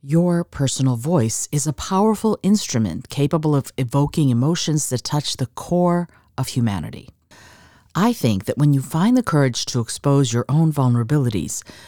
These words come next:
you can craft a profound connection with your audience. You can draw them into the intimate realm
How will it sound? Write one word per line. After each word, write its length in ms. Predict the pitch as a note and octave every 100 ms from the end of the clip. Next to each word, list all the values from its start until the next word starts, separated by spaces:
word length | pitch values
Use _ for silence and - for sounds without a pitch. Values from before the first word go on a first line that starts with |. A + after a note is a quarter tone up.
| -
you 200 | C3+ F#3
can 200 | A#3 C4
craft 480 | A3+ D3+ C3 B2 -
a 60 | -
profound 760 | - C3 - - C#3+ C#3+ D3
connection 560 | - C3+ B2 - - A2
with 160 | G#2+
your 80 | A#2
audience. 560 | - A2+ F#2 C2+ A2 - - - -
You 120 | D3+
can 180 | D#3 E3
draw 320 | C#3 D#3+ F3
them 200 | F#3+ F#3
into 540 | - D#3+ - D3+ C#3 C#3
the 160 | A#2+ A#2
intimate 380 | F#3+ - G#3+ G3+
realm 460 | C3 C3 A2 A2+